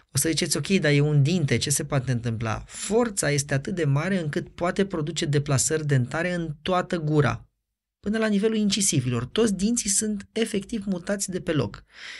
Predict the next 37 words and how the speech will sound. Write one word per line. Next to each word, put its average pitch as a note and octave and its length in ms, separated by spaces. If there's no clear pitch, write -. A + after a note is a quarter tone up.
Și - 100
atunci, A3 300
dacă F3+ 240
se E3 120
întâmplă G3+ 340
lucrul F3 300
ăsta, F3+ 300
evident A3 480
că A#3+ 120
vor G#3 180
începe G3+ 360
să G3 160
apară F3 840
contacte D#3+ 1040
pe G3+ 100
care A3+ 260
pacientul A#3 540
nu A#3+ 160
le C4+ 100
avea F3+ 360
cu F3+ 160
o D#3+ 200
săptămână C#3+ 680
în D#3 80
urmă, D#3 260
o A#2+ 100
lună, D3+ 360
un A#2+ 280
an, C3 300
doi B2+ 260
ani, B2+ 140
trei B2 300
ani B2 120
și - 100
așa C3 180
mai A#2+ 180
departe. A2+ 520